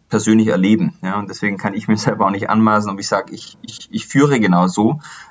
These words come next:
Ähm, das ist meine persönliche Aspiration, nach dieser Definition von Führung auch, ähm, meine Rolle auszuleben. Ähm, aber am Ende des Tages ist es, ähm,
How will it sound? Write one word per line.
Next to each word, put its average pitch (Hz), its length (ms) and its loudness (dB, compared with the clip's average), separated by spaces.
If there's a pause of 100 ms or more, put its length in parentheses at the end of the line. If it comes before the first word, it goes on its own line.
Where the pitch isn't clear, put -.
(120)
Ähm, 104 360 4
das - 120 -2
ist 110 140 -4
meine 98 200 0
persönliche 110 460 2
Aspiration, 107 800 0 (300)
nach 104 200 -4
dieser 107 220 2
Definition 104 680 2
von 110 140 0
Führung 113 480 2
auch, - 320 0 (140)
ähm, 95 260 0
meine 92 220 2
Rolle 104 260 2
auszuleben. 101 680 2 (400)
Ähm, 98 400 0
aber 98 180 4
am 98 100 -2
Ende 104 180 -2
des 104 180 0
Tages 98 360 -2
ist 101 200 -6
es, - 280 -12
ähm, 95 380 0